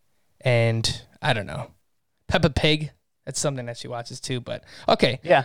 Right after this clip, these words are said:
Speaker 1: All right. Well, yeah, this could be interesting if you actually dress up like this. Uh,
Speaker 2: <laughs>
Speaker 1: we'll, we'll talk
Speaker 2: I'm
Speaker 1: off
Speaker 2: not
Speaker 1: air. We'll,
Speaker 2: dyeing my hair red or anything,
Speaker 1: we'll figure,
Speaker 2: so.
Speaker 1: we'll figure out if we can make this happen or not. Scott, I mentioned that the, uh, the World Series has been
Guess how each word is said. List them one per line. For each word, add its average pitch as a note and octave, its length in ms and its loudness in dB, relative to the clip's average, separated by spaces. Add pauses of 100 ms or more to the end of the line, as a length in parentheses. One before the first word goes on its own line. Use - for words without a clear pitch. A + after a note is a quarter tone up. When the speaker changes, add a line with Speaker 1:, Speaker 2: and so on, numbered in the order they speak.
Speaker 1:
All D4 80 6
right. C4 160 6 (320)
Well, D#3+ 260 2
yeah, A#3 300 -8
this E3 180 -4
could F#3+ 120 -4
be E3 140 6
interesting D3+ 380 4
if C3+ 80 2
you D3 120 8
actually C#3 220 2
dress C3 200 4
up A#2+ 160 0
like A#2 140 -2
this. A#2+ 260 -2 (340)
Uh, - 280 -6 (500)
Speaker 2:
<laughs> - 0 - (500)
Speaker 1:
we'll, A3+ 160 6
we'll C4 120 6
talk C4 240 4
Speaker 2:
I'm A#3 60 10
Speaker 1:
off F3+ 60 8
Speaker 2:
not G#3 180 8
Speaker 1:
air. D#3+ 60 6
We'll, F3+ 100 10
Speaker 2:
dyeing E3+ 180 6
my D3 160 6
hair C#3 180 6
red A2 300 4
or F#2+ 100 -2
anything, F#2 220 -10 (100)
Speaker 1:
we'll F3+ 60 4
figure, A#3+ 240 6
Speaker 2:
so. - 100 2
Speaker 1:
we'll G#3 140 10
figure G3+ 260 6
out F3+ 140 8
if D#3+ 80 8
we E3+ 80 8
can D#3 100 6
make C#3+ 160 4
this C#3 140 2
happen C3 320 2
or C3 60 2
not. C3+ 220 4 (260)
Scott, E3+ 220 6
I E3 60 8
mentioned F3 300 8
that D3+ 160 6
the, D#3+ 240 8
uh, C#3 160 8
the C3+ 100 4
World F#3+ 300 8
Series A#3 600 6
has A#2 200 -4
been B2+ 480 2